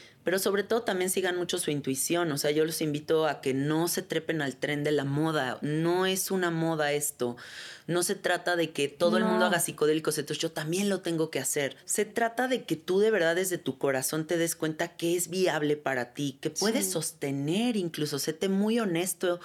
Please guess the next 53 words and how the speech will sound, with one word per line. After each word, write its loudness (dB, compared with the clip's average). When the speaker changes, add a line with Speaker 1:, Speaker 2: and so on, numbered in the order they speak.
Speaker 1:
en 0
ese -2
sentido. -2
¿Soy -2
capaz -4
de 0
sostener -4
una 0
revelación -2
de -4
este -6
nivel? -2
¿O -2
prefiero 2
adentrarme -2
a -2
dos -4
años -4
de -6
psicoterapia -4
convencional -2
y -2
empezar -4
a -2
ver -2
también, -4
¿no? -6
Speaker 2:
Claro. -6
Speaker 1:
Yo 2
también 2
les 2
puedo 0
compartir -4
que 0
aunque 0
soy -2
la 2
persona 0
más 0
psicodélica 2
de 4
la 2
faz -2
de 0
la 0
tierra 2
y 0
estoy -2
muy 2
metida 2
en 0
este -4
tema, -2